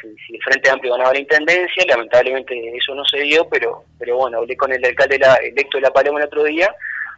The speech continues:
para proponerle dos, dos ideas. La más, la, la más importante, la que me, me gustaría concretar más a mí,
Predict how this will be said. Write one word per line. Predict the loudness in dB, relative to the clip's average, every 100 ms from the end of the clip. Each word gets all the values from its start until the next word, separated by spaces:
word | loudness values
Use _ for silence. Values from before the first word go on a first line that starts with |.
| 2
para | 4 4
proponerle | 2 4 4 4 4
dos, | 6 6 4 2 -10 -8
dos | -4 -4
ideas. | -4 -2 -2 -2 -6
La | 0 2
más, | 6 6 4
la, | 2 0
la | 2
más | 4 2
importante, | 2 2 2 2
la | 2 2
que | 0
me, | -2 -2 -4 -8 -14 -20 _ -20 _ _
me | -4
gustaría | -2 2 4 2
concretar | 2 0 2 2 4
más | 4 4
a |
mí, | 4 0